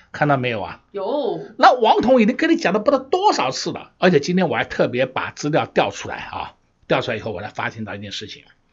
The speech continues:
Speaker 1: 我在今年的五月二十七号当天就告诉你资金有移转迹象，从生医移向电子。
Speaker 2: 是。
Speaker 1: 五月二十七号是移转的第一天哦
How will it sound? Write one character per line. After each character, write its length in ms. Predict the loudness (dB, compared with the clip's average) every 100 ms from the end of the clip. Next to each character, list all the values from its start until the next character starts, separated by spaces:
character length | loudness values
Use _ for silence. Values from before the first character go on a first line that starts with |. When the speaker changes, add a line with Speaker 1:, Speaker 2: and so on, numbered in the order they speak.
| -20 -20 -20 -10 8
Speaker 1:
我 320 | 12 12 10
在 260 | 8 6 4
今 260 | 2 2
年 140 | 2 0
的 100 | -4
五 280 | -2 2
月 240 | 4 4 4
二 200 | 6 6
十 80 | 4
七 340 | -4 -4 -2
号 220 | -2 -4 -6
当 200 | -10 -8
天 260 | -8 -8 -12 -20 -2
就 140 | 2 2
告 440 | 6 8 10 8
诉 260 | 8 6 6
你 240 | 4 -6
资 360 | -4 -2 0 0
金 340 | 0 2 2
有 280 | 4 4 4 0
移 260 | 2 2
转 340 | 2 -2 -2 -8
迹 220 | -8 -4
象， 280 | 0 0 -4 -16
从 260 | 2 4 4
生 340 | 4 4 4
医 140 | 4 0
移 240 | -4 -4
向 240 | -2 -2 0
电 220 | -2 -2
子。 180 | -6 -18 -16
Speaker 2:
是。 180 | 0 8
Speaker 1:
五 160 | 10 10
月 120 | 8
二 240 | 8 6
十 80 | 6
七 200 | 4 4
号 140 | 4
是 140 | 4 -2
移 240 | -2 -2
转 200 | 0 -2
的 80 | -2
第 280 | -4 -2 -2
一 280 | 0 0 0
天 480 | -4 4 6 6 4
哦 240 | 2 -2